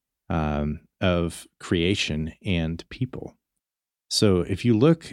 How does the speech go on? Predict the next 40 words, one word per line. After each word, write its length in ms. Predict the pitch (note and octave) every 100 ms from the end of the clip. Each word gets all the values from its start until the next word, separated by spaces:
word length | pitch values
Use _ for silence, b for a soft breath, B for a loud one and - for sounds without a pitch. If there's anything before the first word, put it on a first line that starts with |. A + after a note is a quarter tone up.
| -
uh, 240 | F#2 E2+
in 120 | F2+ F#2+
the 160 | F#2+
Enuma 400 | F#2+ F2+ G2 F2+
Elish, 460 | D#2 D2+ F#2+ - - _ _ _ -
and 500 | G#2 F#2 F2 F2 E2+ - - _
you 140 | G2+ F#2
actually 320 | - G#2 F#2+
see, 540 | - - A2+ G#2 G2
you 120 | E2+
know, 80 | F2
the 140 | D#2 E2
stories 500 | - G#2+ A2 F#2 -
that 120 | -
they 100 | E2+
have 340 | - F2+ F2
of 200 | E2 E2+
creation, 760 | - G2+ D#2+ D2+ - E2 D#2+ - _ _ _ G#2+
there, 180 | A2 A2
there 80 | A#2
are 20 |
a 40 |
few 180 | - C#3+
different 280 | B2 F#2+ E2+
kind 120 | F#2+
of 60 | E2
versions 500 | G2 G#2+ G2+ F2+ E2
of 80 |
things, 400 | - D#2 D2+ F2+
but 240 | - F#2+ - B B B
essentially 760 | A#2 - D#3+ F3 - A2+ F#2+ F#2
people 760 | - - F#3+ - D2+ G2 C#3+ - b b _
were 160 | G2+ G#2+
created 640 | - - A#2+ F#2+ F#2+ A2+
by 160 | - F2+
one 220 | F2 F#2
of 80 | G2+
the 40 |
Babylonian 760 | E2 E2 E2+ E2 E2+ E2 D#2 D2+
gods, 680 | E2+ D#2 D#2 A2+ C#3 -